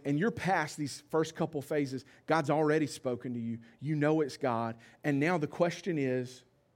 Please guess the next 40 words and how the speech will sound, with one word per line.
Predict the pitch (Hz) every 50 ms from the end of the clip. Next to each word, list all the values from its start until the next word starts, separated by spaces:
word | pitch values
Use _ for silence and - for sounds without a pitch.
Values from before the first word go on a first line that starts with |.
| _ _ _ _ _ _ _ _ _ _ _ _ _ _ _ _ _ _ _ _ _ _ _ _ _ _ _ _ _ _ _ _ _
will | - 123 143 - -
I | 151 160
have | 165 165 151 143 127 123
the | 113 113
faith | - - - - - 170 151 131 123 120 117 - - - _ _ _ _ _ _ _ _ _ _ _ _ -
to | - 127
step | - - - 143 135 135
out? | 143 135 131 120 117 110 - _ _ _ _ _ _ _ _ _ _ _ _
The | 127 151 151
dream | 135 160 175 - 202 220 214 196
is | 175 147
in | 180 170
my | 160 151 139 139
heart, | 131 160 185 175 151 135 127 - - _ _ _ _ _ _ _ _ _ _
but | 165 160
am | 165 165 165
I | 180 185
gonna | 175 202 190 170
have | 170 170 151 135
the | 143 135
faith | - - - 190 175 160 - - -
to | - 170 151
move | 147 147 135 135
forward | - - 151 151 147 147 143 131 123 123
with | 135 127 117
it? | 127 123 - - - - -
And | - 165
so | 139 - 160
that | 156 175 170
takes | - 196 190 185 -
us | 190 180 165 -
into | 180 160 151
phase | 143 - 175 165 156 156 -
two. | - 190 180 170
Phase | 156 - 185 175 170 165
two | - - 196 185 165
is | 147 131
the | 135 147
decision | 135 123 120 117 - - 156 147 135 123 131 123 120 117
phase. | 120 120 110 113 110 110 110 110 - -